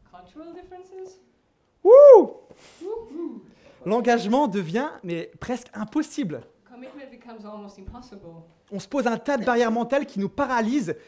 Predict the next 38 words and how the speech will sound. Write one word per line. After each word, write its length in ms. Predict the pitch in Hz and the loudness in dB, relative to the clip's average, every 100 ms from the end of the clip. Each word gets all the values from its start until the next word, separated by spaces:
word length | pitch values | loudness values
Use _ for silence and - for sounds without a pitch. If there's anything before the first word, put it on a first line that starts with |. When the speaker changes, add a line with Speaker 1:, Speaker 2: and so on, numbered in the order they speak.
| - | -14
Speaker 2:
même 320 | 175 214 302 269 | -2 2 2 0
avant 260 | 240 220 247 | -4 -2 -4
d'essayer. 520 | 233 233 202 180 113 - - 220 | -4 -4 -4 -6 -8 -18 -20 -20
Speaker 1:
We 80 | 233 | -20
have 80 | 233 - | -20 -20
tons 280 | 262 262 247 | -20 -18 -18
of 100 | 214 - 185 | -20 -20 -20
variables 640 | 196 220 247 202 185 185 185 | -20 -18 -18 -20 -20 -20 -20
that 140 | 175 _ | -20 _
just 160 | 185 _ _ _ - | -20 _ _ _ -20
paralyze 400 | 196 214 180 175 | -20 -20 -20 -20
us 140 | 170 185 | -20 -20
and 160 | 185 | -20
we 80 | 185 190 | -20 -20
can't 140 | 214 208 | -20 -20
even 180 | 202 214 | -20 -20
try. 300 | - 240 - - _ _ _ _ _ _ _ _ _ _ - | -20 -20 -20 -20 _ _ _ _ _ _ _ _ _ _ -20
Speaker 2:
Et 40 | - | -16
ça, 120 | 214 | -12
ça 140 | 214 | -10
renvoie 200 | 190 190 | -8 -6
à 40 | 196 | -6
la 60 | |
question, 460 | 185 180 - 185 254 - _ _ _ _ _ _ _ | -6 -12 -8 -10 -10 -18 _ _ _ _ _ _ _
comment 260 | - 196 202 | -12 -10 -10
choisir ? 400 | 196 165 147 131 _ _ _ _ _ _ 190 | -10 -10 -10 -14 _ _ _ _ _ _ -20
Speaker 1:
And 120 | 196 | -20
this 100 | 190 | -20
brings 220 | 190 226 220 | -20 -20 -20
us 80 | 214 | -20
back 160 | 190 185 | -20 -20
to 60 | 202 | -20
the 100 | 202 | -20
question 360 | 208 180 - | -20 -20 -20
of 160 | 190 185 _ _ | -20 -20 _ _
how 60 | 175 175 | -20 -20
to 160 | _ _ | _ _
choose. 340 | 294 - _ | -20 -20 _